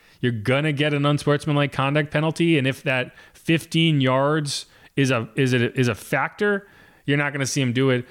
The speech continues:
There's also gonna be a fine. Now, I remember he said that when he did it in the preseason,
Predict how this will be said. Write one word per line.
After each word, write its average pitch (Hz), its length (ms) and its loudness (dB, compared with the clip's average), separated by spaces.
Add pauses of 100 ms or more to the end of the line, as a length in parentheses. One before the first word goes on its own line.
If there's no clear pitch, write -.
(160)
There's 127 160 -2
also 226 320 0
gonna 165 320 0
be 160 140 2
a 143 60 0
fine. 135 480 -2
Now, 123 160 -2
I 131 80 0
remember 165 580 2
he 143 140 0
said 151 260 0
that 143 240 0
when 127 380 0 (160)
he 131 100 -2
did 156 160 2
it 190 100 2
in 147 80 0
the 123 100 0
preseason, 120 1040 0